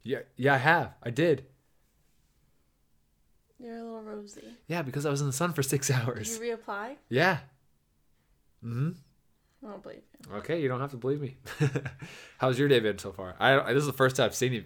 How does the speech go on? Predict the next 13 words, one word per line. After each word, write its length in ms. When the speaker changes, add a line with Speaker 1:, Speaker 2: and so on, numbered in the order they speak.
Speaker 1:
of 220
you 120
today. 320
It's 160
three 180
o'clock 260
in 60
the 60
afternoon. 460
Speaker 2:
It's 80
already 160
three? 400
No. 380